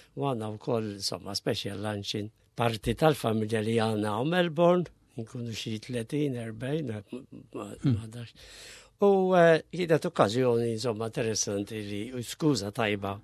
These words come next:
Speaker 1: biex tiltaqgħu, niġu sa Melbourne, ntiru titira.
Speaker 2: Qed insabu hawnhekk Melbourne, però m'għandekx tfal ibbażati hawnhekk
Speaker 1: Le,
Speaker 2: Melbourne.
Speaker 1: le, le, Melbourne hawn.
Speaker 2: <laughs>
Speaker 1: Hawn o-, oħt il-mara fil-fatt, ħu l-mara.
Speaker 2: Eh.
Speaker 1: Jiġifieri għandna sezzjoni. Fil-fatt, eh, il-ħadd li għadda morna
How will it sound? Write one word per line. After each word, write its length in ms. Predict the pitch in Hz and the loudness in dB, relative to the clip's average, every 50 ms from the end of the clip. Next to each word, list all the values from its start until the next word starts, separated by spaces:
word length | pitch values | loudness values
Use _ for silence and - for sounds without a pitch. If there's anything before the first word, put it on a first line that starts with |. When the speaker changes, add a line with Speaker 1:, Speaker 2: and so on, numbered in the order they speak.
| - - - _ _ | -16 -20 -20 _ _
Speaker 1:
biex 300 | - 147 139 123 113 - | -8 -6 -4 -4 -4 -6
tiltaqgħu, 600 | - 127 117 117 - - 131 - 143 139 135 131 120 | -6 -6 -6 -4 0 2 2 2 2 0 -2 -2 0
niġu 280 | 120 135 120 98 101 | 0 0 0 0 -2
sa 120 | 101 107 101 | -4 -6 -6
Melbourne, 680 | 107 117 139 131 117 107 110 120 123 123 120 120 120 113 92 | -4 -4 -4 -2 -4 -4 -4 -2 0 0 0 0 -2 -6 -8
ntiru 440 | 98 - - - 117 110 107 110 104 | -10 -12 -10 -8 -8 -8 -8 -10 -8
titira. 600 | - - 147 - - 110 107 104 98 104 107 104 110 - _ - - | -6 -6 -6 -6 -6 -8 -8 -8 -8 -8 -8 -8 -10 -12 _ -20 -20
Speaker 2:
Qed 180 | - - - - | -10 -2 4 6
insabu 400 | 139 123 - 185 170 143 120 123 | 6 8 10 10 10 10 12 12
hawnhekk 400 | 117 113 110 110 107 101 - - | 12 12 12 10 8 6 6 6
Melbourne, 380 | 135 143 151 143 160 165 160 147 | 8 8 8 8 8 6 6 6
però 240 | - 165 143 147 | 6 6 6 8
m'għandekx 400 | 139 143 143 147 147 170 - - | 8 8 8 8 8 6 6 2
tfal 400 | - - - 107 104 101 98 104 120 | 2 6 8 8 8 8 8 4 4
ibbażati 640 | - - 110 101 107 104 95 104 98 98 - - 104 | 2 0 2 4 4 4 4 4 2 2 2 2 2
hawnhekk 220 | 95 95 - 165 | 4 4 4 6
Speaker 1:
Le, 80 | 170 165 | 6 8
Speaker 2:
Melbourne. 380 | 113 110 - 110 104 120 110 | 8 8 6 6 4 4 2
Speaker 1:
le, 180 | 110 113 110 101 | 0 -2 -2 -4
le, 60 | 92 | -4
Melbourne 580 | 95 101 104 104 101 98 101 110 107 104 101 123 | -4 -4 -4 -4 -4 -4 -2 -2 -2 -2 -2 -2
hawn. 320 | 113 95 85 82 - 135 - - | -4 -4 -4 -4 -4 -4 -4 -6
Speaker 2:
<laughs> 80 | - - | -8 -6
Speaker 1:
Hawn 300 | 123 120 120 123 123 120 | -4 -2 -2 -2 -2 -4
o-, 220 | - - 139 - - _ | -6 -8 -8 -8 -10 _
oħt 300 | - 113 101 - - - | -10 -10 -10 -10 -8 -6
il-mara 1120 | 123 104 101 98 98 101 98 98 98 98 98 98 95 95 95 92 101 120 143 147 156 160 156 143 | -4 -4 -4 -4 -6 -6 -6 -6 -8 -8 -8 -8 -10 -10 -12 -12 -8 -4 -2 0 0 0 -2 -4
fil-fatt, 680 | - - - - - 156 151 156 160 - _ _ _ _ _ - | -4 -8 -12 -6 -2 0 0 0 -2 -6 _ _ _ _ _ -2
ħu 180 | - 117 123 | 2 2 4
l-mara. 420 | 110 101 101 107 127 135 143 147 127 | 4 2 0 0 0 0 0 0 -2
Speaker 2:
Eh. 320 | - - _ _ - - | -4 -6 _ _ -14 -10
Speaker 1:
Jiġifieri 480 | 135 120 110 117 117 127 135 151 165 165 | -8 -6 -6 -4 -2 0 2 2 4 4
għandna 240 | 151 117 104 110 | 4 2 2 -2
sezzjoni. 640 | 101 - 107 101 - - - 110 104 101 98 107 110 | -2 -4 -4 -4 -4 -6 -4 -2 -2 -2 -2 -2 -2
Fil-fatt, 640 | 110 123 113 - - 180 160 120 - _ _ - 127 | -4 -6 -6 -2 0 2 2 2 0 _ _ -2 -2
eh, 240 | 120 117 117 117 113 | 0 0 0 0 -2
il-ħadd 540 | - - 113 104 101 147 160 - - - 117 | -4 -6 -6 -4 -2 -2 -2 -2 -4 -4 -2
li 80 | 117 117 | 0 0
għadda 400 | 110 104 92 80 85 98 101 101 | 0 -2 -4 -6 -8 -8 -6 -4
morna 480 | 107 117 120 117 117 113 117 120 127 | -2 0 0 0 -2 -2 -2 -2 -2